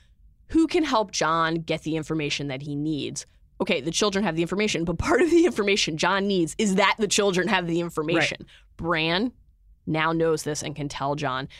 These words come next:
Speaker 1: Sam, who's heading to the Citadel and already knows a lot about Obsidian and what it does,
Speaker 2: Yes.
Speaker 1: is gonna be able to gain even more information, learn even more, and continue to connect these dots.
Speaker 2: Should add,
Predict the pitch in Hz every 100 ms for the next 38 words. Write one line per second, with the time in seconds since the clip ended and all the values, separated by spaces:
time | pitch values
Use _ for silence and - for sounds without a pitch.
0 | - - - 214 262 269 151 156 175 160
1 | 165 160 160 151 - 185 180 143 123 147
2 | 98 254 294 269 202 190 202 156 147 170
3 | 135 - 160 151 147 147 - - _ -
4 | _ _ _ - - 175 - 190 170 165
5 | 156 143 131 156 160 113 143 - 180 165
6 | 175 160 165 160 160 160 156 151 151 151
7 | 151 - 139 135 143 143 143 131 139 135
8 | 131 120 - 156 - 127 110 127 - -
9 | 170 - - - - - - - - -
10 | - - - - 208 139 92